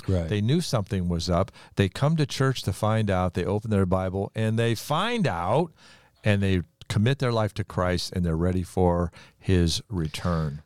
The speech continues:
Speaker 1: Well, one of, one of the passages here that I find really, really interesting is, I read you the first passage that he spoke a parable, right, to, uh, to the believers, to, uh, the apostles. And then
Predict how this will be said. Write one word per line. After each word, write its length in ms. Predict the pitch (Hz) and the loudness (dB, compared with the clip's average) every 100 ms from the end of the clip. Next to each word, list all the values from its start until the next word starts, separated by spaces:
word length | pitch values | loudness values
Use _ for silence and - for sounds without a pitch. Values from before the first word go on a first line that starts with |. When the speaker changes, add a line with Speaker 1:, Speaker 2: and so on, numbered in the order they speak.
| - | -2
Speaker 1:
Well, 220 | 113 98 | -2 0
one 200 | 127 151 | 0 0
of, 200 | 156 120 _ | 0 -6 _
one 200 | 117 131 | -4 -2
of 80 | 131 | 0
the 80 | 110 - _ _ | -4 -8 _ _
passages 640 | 120 117 117 110 98 95 78 | 0 0 0 -2 -2 -4 0
here 340 | 110 101 92 - | 2 2 0 -4
that 120 | 107 | 0
I 80 | 101 | 0
find 520 | - 110 98 95 92 | 0 -2 -2 -2 -4
really, 280 | 113 120 113 | 0 0 0
really 320 | 110 113 104 | 0 -2 -2
interesting 540 | 104 101 98 87 95 92 | -2 -2 -2 -2 -4 0
is, 260 | 92 87 - - - _ _ 120 | 0 -2 -6 -18 -20 _ _ -2
I 60 | |
read 220 | 120 170 160 | 0 0 0
you 60 | |
the 100 | 139 | -2
first 360 | - 135 131 - | -2 -2 -2 -2
passage 480 | 104 95 90 101 85 | -4 -4 -2 -4 -2
that 220 | 101 95 | -2 -2
he 400 | 104 107 101 90 - - | 0 2 2 0 -6 -14
spoke 400 | - 120 110 110 | -2 2 2 0
a 60 | |
parable, 560 | - 113 107 95 92 92 | -2 0 0 0 -2 0
right, 280 | 101 104 - | 0 -2 -2
to, 420 | 107 98 95 87 - - - _ - | -2 2 2 0 -6 -20 -20 _ -2
uh, 300 | 92 92 92 - | 2 2 0 -4
to 300 | - 107 101 | 0 2 2
the 120 | 95 | 0
believers, 560 | 87 101 104 95 104 - | 0 0 0 0 -2 -4
to, 600 | 104 101 95 95 90 80 - _ - | -2 0 0 0 0 -4 -10 _ -2
uh, 480 | 90 90 95 101 104 - | 0 2 2 -2 -6 -2
the 140 | 107 | 0
apostles. 640 | 95 104 101 - 110 95 - - - - - | 0 0 0 0 -2 -2 -8 -16 -20 -12 -4
And 180 | 127 | 0
then 320 | 156 185 170 | 0 0 0